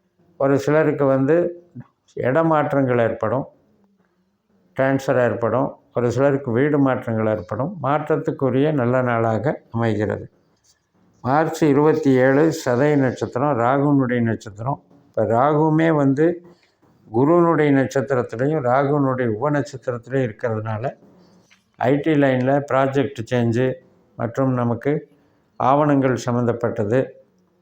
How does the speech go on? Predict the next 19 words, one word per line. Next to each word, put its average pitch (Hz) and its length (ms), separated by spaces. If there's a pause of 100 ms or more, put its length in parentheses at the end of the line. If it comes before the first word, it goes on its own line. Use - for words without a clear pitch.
(640)
இதுக்கெல்லாம் 123 460
நல்ல 117 140 (140)
சிறப்பை 127 320 (100)
தரும். 131 280 (260)
திருமணம், 147 460 (180)
வரன் 131 320
பார்க்கறது, 127 440
இது 151 180
மாதிரி 135 200 (120)
நல்ல 127 120 (140)
காரியங்களுக்கு 120 520 (100)
சிறப்பை - 300 (100)
தரும். - 200 (1040)
மார்ச் 156 400 (100)
இருபத்தி 143 460
எட்டு 117 220 (600)
வெள்ளிக்கிழமை 135 600 (140)
பூரட்டாதி 135 600
நட்சத்திரம். 117 500